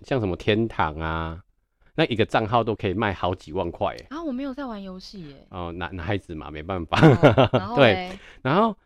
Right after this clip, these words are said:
Speaker 1: 呃，我算是，我，我，我算是事主哦，但是我是间接的事主。就，呃，我之前有一个天堂的账号，然后也，里面的装备都还不错。
Speaker 2: 事主是什么？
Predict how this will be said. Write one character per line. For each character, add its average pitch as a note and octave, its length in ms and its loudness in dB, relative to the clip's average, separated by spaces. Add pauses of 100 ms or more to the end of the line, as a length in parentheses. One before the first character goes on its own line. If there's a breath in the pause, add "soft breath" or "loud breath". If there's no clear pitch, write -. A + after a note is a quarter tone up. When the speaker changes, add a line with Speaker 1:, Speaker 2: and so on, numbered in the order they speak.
(260)
Speaker 1:
呃， G#2+ 640 4 (160)
我 A2+ 220 8
算 G#3+ 260 10
是， F#3 480 2 (160)
我， C#3+ 140 6
我， C#3+ 100 6
我 A2 280 6
算 F#3 200 8
是 F3+ 160 4
事 D#3+ 300 4
主 F2 260 -4
哦， E2+ 260 0 (140)
但 E3+ 140 4
是 F#3+ 100 4
我 G#2+ 100 6
是 C#3 80 2
间 D3 280 6
接 B2+ 180 4
的 A2+ 100 6
事 G#2+ 280 -2
主。 - 200 -20 (800)
就， F#3+ 320 4 (360 soft breath)
呃， F2+ 720 -2 (220)
我 A#2+ 80 -2
之 G3+ 160 -2
前 F3 140 4
有 G2+ 60 2
一 - 20 2
个 G2 100 0
天 A2+ 160 0
堂 F#2 160 -6
的 D#2+ 80 -6
账 F2 220 -4
号， D2+ 340 -4
然 E2 140 -8
后 G#2 300 0
也， E2 400 -6
里 F2 200 -6
面 D3 160 2
的 E2+ 460 -2
装 B2 280 -2
备 G2 280 -4
都 G2 120 -4
还 D#2+ 240 -10
不 E2 220 -12
错。 G2 320 -2
Speaker 2:
事 A#3+ 80 -10
主 D3+ 220 -18
是 E3+ 100 -18
什 D#3+ 80 -18
么？ D3 80 -20